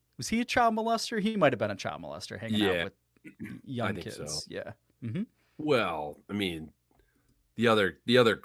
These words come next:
Speaker 2: like, cleaned up guy, he has some skeletons in his closet.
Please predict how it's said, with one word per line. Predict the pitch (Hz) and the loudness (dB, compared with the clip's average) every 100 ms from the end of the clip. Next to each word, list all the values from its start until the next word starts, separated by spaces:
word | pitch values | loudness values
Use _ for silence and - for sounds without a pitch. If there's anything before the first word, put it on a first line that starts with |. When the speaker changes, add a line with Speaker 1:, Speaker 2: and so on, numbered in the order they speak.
| 107 | -2
Speaker 2:
like, | 95 - | -2 -4
cleaned | - 120 110 90 | -2 2 2 0
up | 80 | -2
guy, | - 85 78 76 76 - _ _ _ _ _ _ _ _ | -2 0 0 -2 -4 -10 _ _ _ _ _ _ _ _
he | _ - 117 | _ 0 0
has | 87 78 - | 0 -6 -10
some | - | -12
skeletons | - 85 69 - 85 71 | -8 -8 -8 -10 -12 -12
in | 50 | -14
his | - | -14
closet. | - 50 - - - | -14 -14 -14 -16 -20